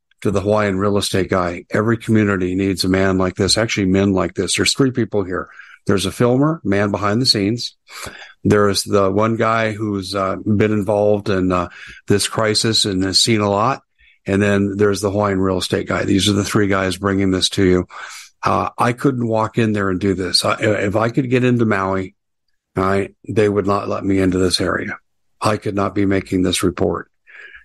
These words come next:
And you need to ask your representatives, why is that? Why aren't the homeowners who've been burned out? It's over. It's not a crime scene. This was a terrible accident.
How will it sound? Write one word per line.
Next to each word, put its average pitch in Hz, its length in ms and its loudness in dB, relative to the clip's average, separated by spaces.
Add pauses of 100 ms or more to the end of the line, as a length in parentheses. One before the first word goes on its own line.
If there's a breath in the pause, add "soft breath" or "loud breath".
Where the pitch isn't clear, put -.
(100)
And 98 120 6
you 104 80 4
need 107 180 2
to 101 60 2
ask 101 320 -2
your 101 100 -2
representatives, 95 800 -2 (100)
why 98 200 0
is 92 300 2
that? 85 300 -6 (460 loud breath)
Why 135 280 4
aren't 180 180 2
the 147 80 -2
homeowners 117 680 0
who've 107 140 -2
been 98 160 0
burned 113 320 2
out? 92 260 -2 (120)
It's - 220 0
over. 120 400 0
It's 160 180 0
not 214 140 2
a 156 40 2
crime 101 320 -6
scene. 120 400 0 (220 loud breath)
This 196 180 2
was 196 140 2
a 185 40 4
terrible 208 460 4
accident. 202 540 0